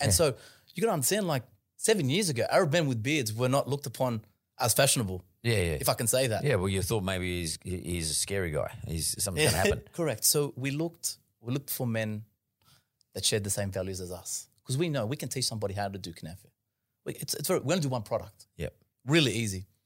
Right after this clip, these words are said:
Speaker 1: What we can't teach is character, personality, charm, charisma,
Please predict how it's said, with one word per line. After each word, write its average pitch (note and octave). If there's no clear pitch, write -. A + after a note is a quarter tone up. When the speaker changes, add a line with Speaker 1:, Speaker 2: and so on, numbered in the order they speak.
Speaker 1:
What B2+
we G2+
can't A#2
teach F#2+
is F2
character, F2+
personality, G#2
charm, G2
charisma, G2+